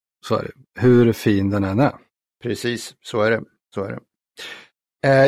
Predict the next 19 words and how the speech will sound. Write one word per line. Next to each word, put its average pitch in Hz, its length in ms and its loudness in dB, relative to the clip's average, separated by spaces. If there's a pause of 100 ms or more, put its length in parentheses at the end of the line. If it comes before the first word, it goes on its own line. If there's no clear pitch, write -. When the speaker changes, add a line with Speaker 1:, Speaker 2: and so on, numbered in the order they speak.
Speaker 2:
jag 147 60 4
har 180 140 2
en 208 160 -2
till 117 720 -4 (380)
lyssnarfråga. 101 760 -8 (460)
Speaker 1:
Mm. 151 260 6 (480)
Speaker 2:
Och 101 140 -12
det 110 60 -4
är 107 60 -4
då 113 220 -4
en, 104 340 -2
eh, 98 280 -4
herre 104 400 -2
med 104 120 -2
det 110 60 -2
vackra 104 300 -2
namnet 101 380 -2
Robin 101 440 -2
Henning, 120 600 0